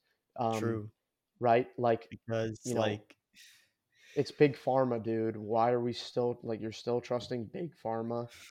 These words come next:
Speaker 2: <laughs>
Speaker 1: Like, I have to explain to you why you
Speaker 2: You're
Speaker 1: shouldn't trust
Speaker 2: literally
Speaker 1: Big
Speaker 2: a leftist.
Speaker 1: Pharma.
Speaker 2: You're literally a leftist trying to secure profits for Pfizer, bro. Like,
Speaker 1: Like, what? What
Speaker 2: come
Speaker 1: happened?
Speaker 2: on.
Speaker 1: I, do, do you remember Occupy Wall Street, bro?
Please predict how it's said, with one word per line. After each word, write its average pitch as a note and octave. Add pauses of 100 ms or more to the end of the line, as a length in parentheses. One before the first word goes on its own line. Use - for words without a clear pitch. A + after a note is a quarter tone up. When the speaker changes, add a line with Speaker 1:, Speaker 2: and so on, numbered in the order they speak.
Speaker 2:
<laughs> F3+
Speaker 1:
Like, C3+
I C3+
have D3
to D3
explain B2
to -
you C#3+
why B2+
you B2+
Speaker 2:
You're A#2+
Speaker 1:
shouldn't C#3
trust D3
Speaker 2:
literally D#3+
Speaker 1:
Big -
Speaker 2:
a B2+
leftist. B2
Speaker 1:
Pharma. B2+ (220)
Speaker 2:
You're C#3+
literally E3+
a C#3
leftist C3+
trying C#3+
to C3+
secure B2
profits A#2
for A2
Pfizer, A2+
bro. B2
Like, A2 (560)
Speaker 1:
Like, A#2+
what? A#2+ (260)
What D3+
Speaker 2:
come D3+
Speaker 1:
happened? G#2+
Speaker 2:
on. F2+ (180)
Speaker 1:
I, F3
do, E3+
do D#3
you D#4
remember E3
Occupy A3+
Wall A3+
Street, A3+
bro? A#3+